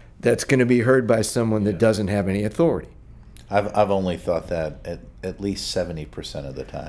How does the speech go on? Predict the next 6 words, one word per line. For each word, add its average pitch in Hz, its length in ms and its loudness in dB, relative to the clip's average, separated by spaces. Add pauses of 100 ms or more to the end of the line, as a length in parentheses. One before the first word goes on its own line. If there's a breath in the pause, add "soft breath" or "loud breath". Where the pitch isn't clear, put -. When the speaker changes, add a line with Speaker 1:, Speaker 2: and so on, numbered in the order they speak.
(140)
Speaker 1:
So 147 200 6
why 139 380 6
aren't 170 240 2
you 127 480 4 (480)
doing 143 460 4
that 95 500 -2